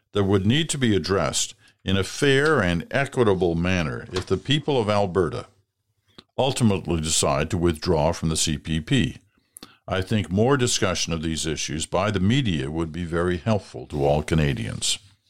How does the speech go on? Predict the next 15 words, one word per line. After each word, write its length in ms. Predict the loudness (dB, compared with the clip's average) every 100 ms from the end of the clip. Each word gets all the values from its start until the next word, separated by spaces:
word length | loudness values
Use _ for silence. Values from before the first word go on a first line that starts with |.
| _ -20 _ -20 -20 -20 _ -4
We've 140 | -2
talked 260 | 2 0 2
about 280 | 0 0
the, 420 | 0 0 2 0 -2
uh, 200 | -4 -4
this 340 | -2 -2 -2
proposal 680 | -2 -2 0 2 2 0 -4 _ _ _ _
a 20 |
couple 300 | -6 -4 -2
of 40 | -2
times 360 | 0 0 0
on, 280 | 0 0 -2 -4
on 260 | -2 0
the 60 | 0
bridge, 420 | 0 -2 -2 -6